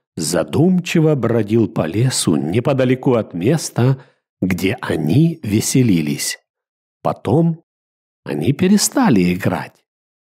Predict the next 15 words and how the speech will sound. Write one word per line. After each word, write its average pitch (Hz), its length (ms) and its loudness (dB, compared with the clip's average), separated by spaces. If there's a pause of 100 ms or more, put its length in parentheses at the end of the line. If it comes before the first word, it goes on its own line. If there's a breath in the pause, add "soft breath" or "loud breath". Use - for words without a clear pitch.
(120)
Он 101 220 0
подошёл 101 680 -2
к - 140 -12
ним, 143 380 2 (200)
сел 147 680 -2 (240)
и - 100 -16
начал 156 520 0
знакомиться. 120 1080 0 (640)
«Меня 82 520 2
зовут 151 440 2
Хью, 175 500 0 (540)
как 73 220 -6
и 98 40 2
моего 110 360 2
папу», 98 480 -4